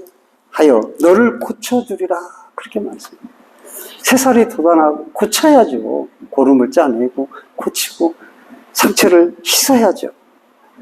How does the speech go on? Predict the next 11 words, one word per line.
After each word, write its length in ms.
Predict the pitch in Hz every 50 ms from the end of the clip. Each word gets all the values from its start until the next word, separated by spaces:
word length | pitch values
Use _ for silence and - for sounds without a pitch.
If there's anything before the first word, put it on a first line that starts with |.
| - - _ _ _ _
안식일에 840 | - 131 139 147 139 139 160 147 151 147 151 151 147 143 143 147 147 -
치유받고 640 | - - - 220 214 196 185 170 156 - - 156 143
고침받고 680 | - 135 131 - - 151 139 143 139 139 - 139 131 - _ _ _ _ _ _ _ _ _ - -
회복되어야만 1120 | 277 262 233 269 262 269 269 - - 226 214 202 190 185 180 175 165 165 160 156 156 156 -
하는 320 | - - - - - 302
것입니다. 220 | - - - - _ _ _ _ _ _ _ _ _ _ _ _ _ _ _ -
여러분, 560 | 127 120 120 127 113 123 120 117 113 117 - _ _ _ - - _ _ -
여러분 540 | 143 139 139 127 131 131 127 120 123 131 - -
손을, 460 | - - - 196 190 185 175 151 -
상처받은 640 | - - - 175 165 - - 147 147 131 127 127 120
손, 320 | 120 - - 127 113 110